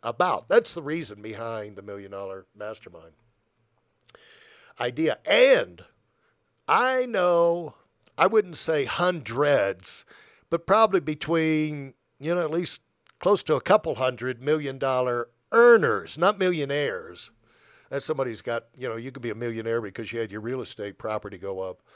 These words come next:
and luck up on some stock. No, million dollar earners.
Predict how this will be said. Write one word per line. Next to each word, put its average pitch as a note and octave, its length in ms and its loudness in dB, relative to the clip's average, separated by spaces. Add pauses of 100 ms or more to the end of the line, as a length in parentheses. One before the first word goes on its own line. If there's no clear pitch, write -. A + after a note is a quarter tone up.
(560)
and A2 160 -8
luck A#2+ 260 -4
up B2+ 160 -4
on A#2 140 -6
some G2+ 180 -16
stock. A#2+ 540 -6
No, C#3+ 260 -2
million F#3 340 4
dollar D#3 500 0
earners. C#3+ 760 -2